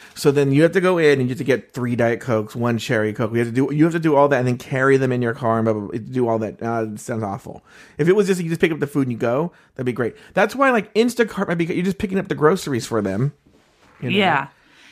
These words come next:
Speaker 2: Instacart would be good, but then I don't like grocery stores. So I'm like, you know, I'm a very prickly person. So
Speaker 1: Yeah.
Speaker 2: it's like, I have a lot of things that I'm like, "Eh, I don't know." But I, again, I,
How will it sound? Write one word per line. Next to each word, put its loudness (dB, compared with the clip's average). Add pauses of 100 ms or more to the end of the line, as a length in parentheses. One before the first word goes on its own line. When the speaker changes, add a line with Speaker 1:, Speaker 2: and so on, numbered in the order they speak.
(200)
Speaker 2:
Instacart 0
would -2
be -2
good, 2
but 2
then 2
I 2
don't 2
like 0
grocery -2
stores. -4
So -2
I'm 2
like, -4
you -2
know, 2
I'm 2
a 2
very 0 (560)
prickly -2
person. -2
So 4
Speaker 1:
Yeah. 6
Speaker 2:
it's 0
like, 0 (400)
I 0
have 2
a 2
lot 2
of -4
things 2
that 2
I'm 4
like, 0
"Eh, -4 (280)
I 2
don't 0
know." 0 (340)
But -2
I, 2
again, 2
I, 0